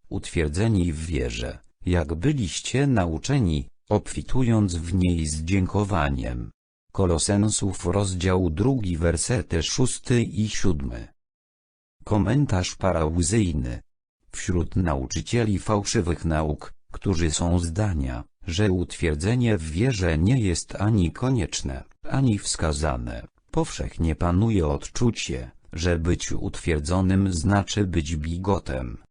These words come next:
Tak też jest w przypadku osoby, która jest na tyle nieuczciwa w swoim umyśle, że przyjmuje i mocno trzyma się tego,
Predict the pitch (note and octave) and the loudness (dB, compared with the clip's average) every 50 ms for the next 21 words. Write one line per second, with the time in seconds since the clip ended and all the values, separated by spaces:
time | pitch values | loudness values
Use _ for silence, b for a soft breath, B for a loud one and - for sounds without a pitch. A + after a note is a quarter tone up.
0 | _ _ _ _ _ _ _ - C3+ B2 G2 - - - - D3 A#2 - - - | _ _ _ _ _ _ _ -2 0 0 0 -2 -4 -2 0 0 0 0 0 -2
1 | G2+ F2+ D#2+ - - - - - - - - - G2 - - C3+ C#3+ - - - | -2 0 0 -2 -4 -10 -14 -10 -8 -4 -2 -2 0 0 0 0 -2 -2 -4 -2
2 | C#3+ A#2 F#2+ F2 F2+ F2+ - - C#3+ B2 F2+ D2+ B1+ B1 B1+ B1 - _ _ _ | 0 2 2 2 2 0 -2 -2 -2 -2 -2 -4 -6 -6 -8 -10 -12 _ _ _
3 | - - - - F#2+ F2+ F2 D#2+ F2 E2+ F2 E2+ - - - F2 F2 E2+ E2+ D#2 | -16 -10 -6 -2 0 2 2 2 2 2 2 2 0 -2 -2 0 0 0 0 0
4 | - C3 B2 G2 D#2+ D2 C#2+ C#2+ D#2 D#2 D2 C#2+ C#2+ - - - - - - D#3 | 0 0 2 2 0 0 0 0 0 0 0 -2 -4 -6 -6 -8 -8 -6 -2 -2
5 | C3+ A2 A2 A2 G#2+ - - - - - - - D#2+ E2 D#2+ E2 E2+ F2+ - F2+ | 0 0 0 0 -2 -2 -2 -4 -4 -4 -4 -4 -2 0 0 0 0 -2 0 0
6 | F2+ F#2+ A2 A#2 - - - - D#2 D2 C#2 - - _ _ - - F2 F2 F#2 | 2 2 2 2 0 -4 -4 -2 -2 -2 -2 -4 -10 _ _ -10 -4 0 2 2
7 | E2 - - - F#2 F#2 E2 E2+ F#2+ G#2+ A#2+ A2+ E2 D2 C#2 C#2+ D2 D#2 E2 E2+ | 2 2 0 0 2 2 4 4 4 4 4 4 2 2 0 -2 -2 -2 0 2
8 | F#2 A2 A2 - - - G2 F#2 F2+ F2 - - - A2 G#2+ G2+ G2 F#2 F2 - | 2 0 0 -2 -2 -2 0 0 -2 -2 -2 -2 0 2 2 2 2 2 0 -2
9 | - F2 - - D3 D3 A#2 E2+ D#2+ D2 D2 | -4 -4 0 0 0 0 2 2 2 0 0